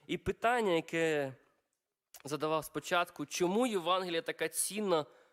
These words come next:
має бути для мене? Не тому, що я цінний, а тому, що ціна була за мене заплачена велика.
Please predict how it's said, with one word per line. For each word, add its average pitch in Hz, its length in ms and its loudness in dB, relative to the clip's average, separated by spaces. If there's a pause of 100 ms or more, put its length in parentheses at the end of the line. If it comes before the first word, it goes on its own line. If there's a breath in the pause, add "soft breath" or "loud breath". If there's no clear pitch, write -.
(120)
має 151 240 0
бути 156 240 -8
для 147 180 -2
мене? 135 400 -4 (460)
Не 156 80 -2
тому, 185 280 -4
що 147 160 -6
я 143 80 0
цінний, 120 460 -8 (280)
а - 60 -10
тому, 160 240 -4
що 135 120 -12
ціна 170 640 0
була 139 260 -4
за 131 160 -6
мене 127 220 -6
заплачена 113 520 -12
велика. 107 400 -18